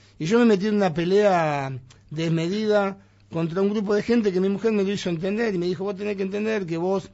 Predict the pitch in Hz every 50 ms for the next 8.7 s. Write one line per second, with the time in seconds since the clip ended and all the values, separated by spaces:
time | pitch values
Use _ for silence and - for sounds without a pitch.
0 | _ _ _ _ _ _ _ _ - 165 160 180 202 196 196 - 175 160 156 151
1 | 151 143 139 139 135 143 147 135 143 151 160 180 185 180 170 165 180 185 185 151
2 | 165 156 151 151 - - 156 156 151 151 170 196 202 170 156 160 147 156 151 151
3 | 151 143 143 190 196 185 165 180 196 196 185 175 185 196 220 208 - - - -
4 | - - 233 208 - 214 - 233 233 214 214 214 220 185 202 196 196 202 180 185
5 | 185 180 185 190 196 196 196 190 175 156 147 160 180 202 175 196 190 208 202 185
6 | 147 160 160 175 185 202 226 220 185 160 156 156 180 143 165 185 202 190 180 196
7 | 170 156 175 156 - - 202 196 175 135 160 147 151 156 160 156 160 147 151 165
8 | 165 156 143 143 143 135 143 160 175 175 - - 135 127